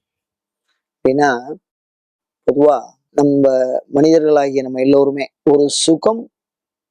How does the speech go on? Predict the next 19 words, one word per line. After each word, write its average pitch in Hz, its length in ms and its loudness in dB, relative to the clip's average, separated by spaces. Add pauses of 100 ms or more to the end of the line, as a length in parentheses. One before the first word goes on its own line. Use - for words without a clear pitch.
(440)
கிடைக்கிறது 156 760 0
அப்படின்னா 143 460 0 (320)
நம்ம 143 320 2
அதை 135 180 0
கு-, 135 180 -12 (180)
அதை 143 200 2
குறிச்சு 160 420 0
பிரவர்த்தி 151 480 0
பண்றோம், 113 280 -6
அதை 147 220 0
அடையிறதுக்கு 165 500 0
முயற்சி 139 260 -2
பண்றோம். - 280 -20 (1200)
ஏதாவது 196 580 2
ஒண்ணுல 180 480 0
துக்கம் 175 440 0
இருக்கு 160 500 0
அப்படின்னு 131 480 -2
சொன்னா 123 680 -2